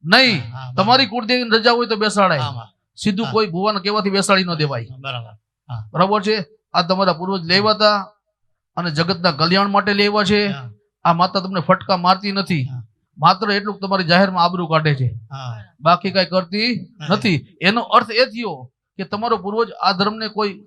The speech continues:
Speaker 1: પૈસા કમાવા માટે, નામના મેળવવા માટે જ લેવા, પણ
Speaker 2: હા.
Speaker 1: જગતના કલ્યાણ માટે લેવા છે.
Speaker 2: હા.
Speaker 1: એ માતાના
Speaker 2: હા.
Speaker 1: એક નિમિત્ત હતા, ભુવા હતા
Speaker 2: હા.
Speaker 1: અને ભક્તિ હતી એના પાસે.
Speaker 2: હા.
Speaker 1: અને કોઈ દુખ્યું આવે એનું દુઃખ દૂર થાય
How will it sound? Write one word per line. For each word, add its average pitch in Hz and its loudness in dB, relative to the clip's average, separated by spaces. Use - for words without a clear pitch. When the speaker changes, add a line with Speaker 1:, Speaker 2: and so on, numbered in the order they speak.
Speaker 1:
પૈસા 190 0
કમાવા 202 -4
માટે, 196 -2
નામના 190 2
મેળવવા 196 -2
માટે 190 -2
જ 208 -6
લેવા, 185 0
પણ 160 -6
Speaker 2:
હા. 147 -4
Speaker 1:
જગતના 180 0
કલ્યાણ 185 0
માટે 165 -4
લેવા 139 -4
છે. 131 -4
Speaker 2:
હા. 120 -8
Speaker 1:
એ 170 -2
માતાના 180 0
Speaker 2:
હા. 135 -6
Speaker 1:
એક 196 -2
નિમિત્ત 208 2
હતા, 175 4
ભુવા 208 4
હતા 196 0
Speaker 2:
હા. 127 -12
Speaker 1:
અને 196 -10
ભક્તિ 208 0
હતી 214 -2
એના 190 0
પાસે. 156 -2
Speaker 2:
હા. 127 -12
Speaker 1:
અને 208 -2
કોઈ 202 -4
દુખ્યું 220 0
આવે 233 2
એનું 196 -8
દુઃખ 208 -12
દૂર 202 -8
થાય 170 2